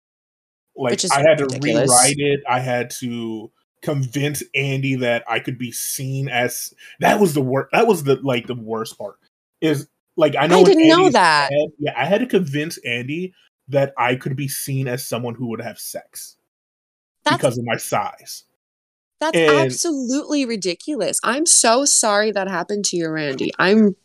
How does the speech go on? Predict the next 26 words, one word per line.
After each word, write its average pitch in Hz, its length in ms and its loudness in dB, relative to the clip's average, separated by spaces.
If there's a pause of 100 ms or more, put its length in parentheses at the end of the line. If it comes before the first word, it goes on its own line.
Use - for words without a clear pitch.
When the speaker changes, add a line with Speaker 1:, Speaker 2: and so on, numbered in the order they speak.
(140)
Speaker 2:
so 170 500 6
sorry. 151 680 2 (440)
Speaker 1:
And, 214 140 4
like, 226 200 4
looking 226 420 2
back, 160 340 0
like, 165 180 -4
when 156 120 -6
I 151 60 -4
say 160 220 -6
it 165 60 -4
out 143 140 0
loud, 131 320 -2
it 147 80 -10
sounds 170 320 -8
fucked 185 180 -4
up, 185 200 -4
but 151 240 -8
I 151 80 -4
know 185 440 0
Andy 143 340 -4
was 139 260 -6
doing 131 340 -8
it 131 160 -8
to, 131 120 -8
like, 113 520 -8